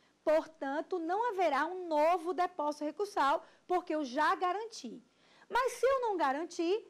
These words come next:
a cada novo recurso, um novo depósito recursal. A cada novo recurso, um novo depósito recursal,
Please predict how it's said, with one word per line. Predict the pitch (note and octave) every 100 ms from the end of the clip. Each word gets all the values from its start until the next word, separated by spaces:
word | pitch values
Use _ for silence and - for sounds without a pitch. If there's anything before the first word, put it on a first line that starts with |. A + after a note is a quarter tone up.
| _ _ -
a | C4+
cada | C#4 - D#4+ F#4 G4 D#4+ D4
novo | C4+ C4+ C4+ A#3
recurso, | A#3 B3 B3 D4+ F#4+ G4 B4 C5+ - _ -
um | D4+
novo | B3 A#3+ C#4 F#4+ F#4
depósito | E4+ D#4+ - C#4+ D#4+ F4+
recursal. | F#4 A#4+ - A#3 G3+ G3+ _ _ -
A | C4
cada | C4+ - B3 A#3 A#3
novo | A#3 A3 G#3+
recurso, | B3+ F4 D#4 C#4 C#4+ - F4+ _ -
um | A4 E4
novo | B3+ C4 C4+
depósito | D4 D4+ B3 -
recursal, | D4+ G4+ - E4 D#4